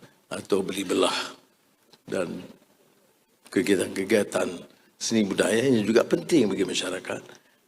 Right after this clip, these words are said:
tetapi beri pencerahan. Semua orang bicara tentang kebebasan dan demokrasi. Tapi semangat musyawarah itu kalau dalam tradisi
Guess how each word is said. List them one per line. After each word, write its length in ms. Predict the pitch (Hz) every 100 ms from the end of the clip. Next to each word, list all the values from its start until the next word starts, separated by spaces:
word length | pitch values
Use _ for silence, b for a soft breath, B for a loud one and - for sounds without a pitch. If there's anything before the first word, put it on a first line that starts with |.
| -
tetapi 320 | - - 175
beri 320 | 151 113 113 127
pencerahan. 720 | 123 110 104 113 107 - - 80 - _ _ - B B B -
Semua 480 | - 151 185 175
orang 160 | 143 113
bicara 240 | 104 117 117
tentang 320 | 101 87 95
kebebasan 720 | - 92 85 90 - 98 85 - - _
dan 160 | 113 101
demokrasi. 800 | 98 87 - 95 85 - 87 80 - _ _ B B _
Tapi 240 | - 123
semangat 320 | 208 147 147 127
musyawarah 640 | 127 139 131 135 131 117
itu 320 | 110 - 151
kalau 320 | 156 117 107
dalam 400 | 95 101 98 95 - B B -
tradisi 800 | 95 110 104 113 - 131 90